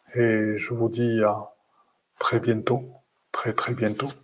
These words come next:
Sachez que en fin de semaine, vendredi, je commence un, un webinaire sur l'autonomie quantique. Donc, pour ceux qui, que cela intéresse, ben, vous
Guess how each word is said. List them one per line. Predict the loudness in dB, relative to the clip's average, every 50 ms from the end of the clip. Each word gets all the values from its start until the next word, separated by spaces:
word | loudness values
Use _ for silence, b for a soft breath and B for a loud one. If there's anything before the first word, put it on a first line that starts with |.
| B B B B B B B
Sachez | -6 0 2 2 4 4 4 4 4 2
que | 4 6 6 8 8 8 8 8 8
en | 6 6 4
fin | 2 2 2 2
de | 4 4 2
semaine, | 0 0 0 2 2 2 4 2 2
vendredi, | 0 0 0 0 0 0 -2 0 0 2 2 2 2 2 0
je | -2 -4 -2 -2 0 0 0 0 0 -2 -2 -4 -4 -6 -12 _ _ _ _ _ _ _ _ _ -18 -18 -18 _ _ _ _ _ _ _ _ _ -18 -16 -16 B B B B B B B B B B B _ _
commence | 0 2 6 6 6 6 4 2 0 2 2
un, | 2 2 2 0 0 -2 -4 -6 -10 -12 -14 -16 -18 -18 _ -20 -20 -20 _ _ _ _ _ _ _ _ _ _ _ -6
un | -2 4 8 8
webinaire | 8 8 8 6 6 6 6 6
sur | 4 2 2 4
l'autonomie | 2 2 4 4 4 4 4 2 2 2
quantique. | 0 0 -2 -2 -6 -8 -6 -6 -6 -6
Donc, | -6 -10 -12 -10
pour | -12 -8 -6
ceux | -2 0 0
qui, | 0 -2 -4 -8 -8 -8 -8 -10 -14 -18 -20 -12 -10
que | -6 -6
cela | -4 -2 0 0 0
intéresse, | 0 -2 -2 -4 -2 -2 -2 -2 -2 -2 -6 -8 B B B B B B B _ _ -18
ben, | -18
vous | -18